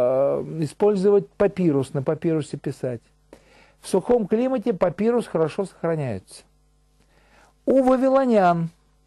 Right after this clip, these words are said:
была привычка использовать для записи глиняные таблички.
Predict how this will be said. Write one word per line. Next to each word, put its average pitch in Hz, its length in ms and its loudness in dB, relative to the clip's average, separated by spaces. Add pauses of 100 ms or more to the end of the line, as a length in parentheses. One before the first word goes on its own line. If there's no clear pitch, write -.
(100)
была 190 340 2
привычка 214 680 2
использовать 214 640 2
для 165 200 2
записи 220 480 -2
глиняные 214 500 -4
таблички. 185 720 -4